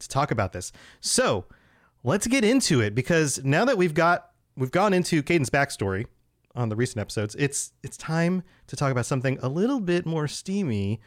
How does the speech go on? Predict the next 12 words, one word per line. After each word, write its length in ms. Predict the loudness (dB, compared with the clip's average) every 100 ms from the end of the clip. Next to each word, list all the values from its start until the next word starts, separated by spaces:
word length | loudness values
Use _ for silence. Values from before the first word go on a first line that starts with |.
| _ -6
with 140 | -4
the 80 | 0
romance 420 | 0 2 0 -2
arc. 320 | -4 -6 -10 _ _ _ _ _ _ _ _ _ _ _ _ _ _ _ _
What 300 | -2 -2 0
kind 280 | -2 0 0
of 220 | -2 -4
background 600 | -2 -2 -4 -2 -2 -2
do 60 | -4
you 400 | -6 -2 0 0
specifically 760 | -2 -2 0 -2 -2 -4 -6
have 720 | -6 -4 -4 -4 -6 -10 -14